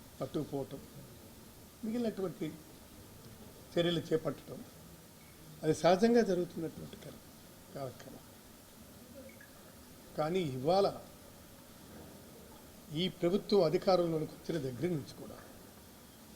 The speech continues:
గమనిస్తే అసలు ఈ రాష్ట్రంలో ప్రభుత్వం ఉందా, ప్రభుత్వం లేదా అన్నటువంటి పరిస్థితి ఏర్పడుతుంది. ఓకే,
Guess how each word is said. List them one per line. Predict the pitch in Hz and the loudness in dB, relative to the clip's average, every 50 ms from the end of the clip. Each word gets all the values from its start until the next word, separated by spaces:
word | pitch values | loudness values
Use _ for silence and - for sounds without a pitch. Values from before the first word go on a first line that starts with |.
| - - - - - - - - - - - - - - - - - - - - - - - 143 | -20 -20 -20 -20 -20 -20 -20 -20 -20 -20 -20 -20 -20 -20 -20 -20 -20 -20 -20 -20 -18 -10 -4 -2
గమనిస్తే | 135 151 190 190 - - - - 156 131 120 123 - - - - - - - - - - - - - - - - - - - - - - - - - - - - - - - - - - - - - - - - - - - - - - - 170 | 0 2 2 2 2 0 -4 -6 -4 -4 -4 -6 -10 -14 -18 -18 -20 -20 -20 -20 -20 -20 -20 -18 -18 -18 -20 -20 -20 -20 -20 -20 -20 -20 -20 -20 -20 -20 -20 -20 -20 -20 -20 -20 -20 -20 -20 -20 -20 -20 -20 -20 -20 -20 -20 -20 -10 -6 -6 -4
అసలు | - - 226 226 | 0 2 4 6
ఈ | 196 170 165 | 6 6 6
రాష్ట్రంలో | 196 - - - 233 240 226 208 202 - 165 | 4 4 6 6 8 8 8 8 6 6 4
ప్రభుత్వం | 180 190 226 226 - 214 190 160 156 | 4 4 4 4 6 6 6 6 4
ఉందా, | 185 202 202 190 - - - - - - - - - - - - - - - - - - - - - - - - - - - - - - - - - - - - - - - - - - - - | 6 10 10 10 10 8 2 -12 -14 -16 -18 -20 -20 -20 -20 -20 -20 -20 -20 -20 -18 -16 -16 -16 -16 -16 -18 -20 -20 -20 -20 -20 -20 -20 -20 -20 -20 -20 -20 -20 -20 -20 -20 -20 -20 -20 -6 0
ప్రభుత్వం | - 165 190 202 196 - 196 185 156 135 135 | 2 4 4 4 4 4 4 4 4 4 4
లేదా | 156 180 170 190 180 165 156 | 4 4 6 6 6 6 4
అన్నటువంటి | 151 151 147 - - 135 139 123 - - - - - - - - - - - - - - - - - - - - - - - - - - - - - - - - - - - | 2 0 -2 -4 -6 -8 -8 -8 -8 -10 -12 -12 -12 -16 -20 -20 -20 -20 -20 -20 -20 -20 -20 -20 -20 -20 -20 -20 -20 -20 -18 -18 -18 -18 -18 -18 -18 -18 -18 -18 -8 -2 -2
పరిస్థితి | 151 135 117 - - - - - | 0 0 -2 -4 -8 -8 -8 -8
ఏర్పడుతుంది. | 120 - - - 135 - - - - - - - - - - - - - - - - - - - - - - - - - - - - - - - - - - - - - - | -10 -10 -12 -16 -16 -18 -18 -20 -20 -20 -20 -20 -20 -20 -20 -20 -20 -20 -20 -20 -20 -20 -20 -20 -20 -20 -20 -20 -20 -20 -20 -20 -20 -20 -20 -20 -20 -20 -20 -20 -20 -20 -8
ఓకే, | - - 190 | 0 4 4